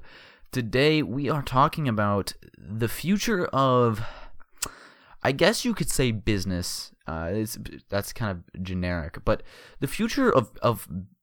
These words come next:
business and marketing strategy, I think, is more accurate. And that's that, you know, I truly believe, we truly believe that every company is becoming a media company.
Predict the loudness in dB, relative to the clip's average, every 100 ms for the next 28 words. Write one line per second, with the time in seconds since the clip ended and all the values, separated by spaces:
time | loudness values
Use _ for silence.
0 | _ -16 4 6 6 4 0 -2 -6 -2
1 | -2 2 2 0 -2 -6 -4 -4 -2 0
2 | 2 0 -2 -6 -8 -10 -10 -8 -8 -8
3 | -8 -8 -8 -8 -8 -8 -10 -10 -12 -20
4 | -20 -20 _ -20 -6 -2 0 0 -2 -8
5 | _ -6 0 0 0 0 2 2 0 _
6 | -2 0 0 0 -2 -2 -2 -2 -2 -2
7 | -2 -2 -4 -10 -20 -20 _ _ _ _
8 | -10 -2 0 2 2 0 -4 -4 -2 -2
9 | -2 -2 0 -2 -4 -6 _ -2 -2 0
10 | -2 -2 -4 0 0 2 0 0 -6 -10
11 | -6 -6 -4 -4 0 0 2 0 2 2
12 | 2 0 -4 -6 -4 -8 -10